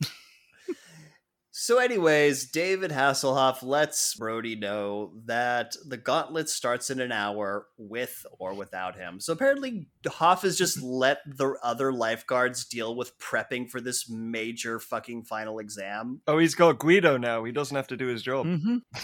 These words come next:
Speaker 1: He does have fucking Guido, 'cause we cut to Guido setting up red
Speaker 3: Yeah,
Speaker 1: flags.
Speaker 3: Guido's just there. He's just there. <laughs>
Speaker 1: Mm-hmm. And all the rookies are there, Stephanie's there,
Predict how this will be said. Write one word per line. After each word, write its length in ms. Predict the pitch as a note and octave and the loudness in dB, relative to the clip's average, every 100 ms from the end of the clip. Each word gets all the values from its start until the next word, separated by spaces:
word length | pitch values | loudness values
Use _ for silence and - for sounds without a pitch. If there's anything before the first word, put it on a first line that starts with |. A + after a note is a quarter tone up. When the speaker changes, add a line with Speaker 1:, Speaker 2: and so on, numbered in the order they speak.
| - | -6
Speaker 1:
He 260 | D#3+ E3 - | -4 -4 -2
does 340 | B2+ C#3 C#3+ - | 2 4 4 2
have 220 | C#3 C#3 | 0 2
fucking 320 | C#3+ B2+ C#3 | 0 0 -2
Guido, 380 | C#3 C#3 E3+ C#3+ | -4 0 2 2
'cause 200 | B2+ B2+ | 2 -2
we 180 | C3+ C3+ | -4 -6
cut 320 | - F3 - | 2 2 2
to 80 | D#3+ | -2
Guido 600 | D3+ C#3+ D#3+ F3 D3+ D3+ | -4 -2 0 4 6 4
setting 420 | D#3 D#3+ C#3+ D3 | 2 2 4 4
up 100 | D3 C#3+ | 2 0
red 400 | A#2+ A#2 C3+ D3+ | -4 0 2 2
Speaker 3:
Yeah, 60 | |
Speaker 1:
flags. 920 | - - C#3+ D#3 D#4 C4+ D3 - - - | -2 -4 6 12 12 12 10 6 6 4
Speaker 3:
Guido's 440 | B3+ F4+ F4 D#4 - - | 8 12 12 10 6 -8
just 300 | - F#4 - - _ | 0 2 2 -4 _
there. 440 | - G4 F#4 G#3+ - _ | -2 2 2 2 -2 _
He's 300 | C4+ C#4+ - | -4 -2 -2
just 300 | - G#4 - _ - A4 | -2 -2 -4 _ -4 2
there. 280 | F#4+ C4+ G3 | 4 4 2
<laughs> 60 | - B3+ - - _ | -6 -10 -10 -20 _
Speaker 1:
Mm-hmm. 880 | - - - - - D3+ D#3 D#3 F3+ G3+ - - _ _ | -8 -6 -6 -6 -6 0 2 4 2 0 -4 -20 _ _
And 400 | D#3+ D#3+ D#3+ D#3+ D#3+ | 6 8 10 8 6
all 140 | F3+ | 6
the 80 | E3 | 6
rookies 440 | D3 F3 F3+ E3+ | 4 2 2 0
are 100 | E3+ | 2
there, 220 | D#3+ D3+ D3 | 4 2 0
Stephanie's 520 | - D3 D3+ C#3+ C#3 | 0 -2 0 -4 0
there, 640 | C#3 C#3 C#3 C#3 C#3 C#3 | 4 6 6 6 6 6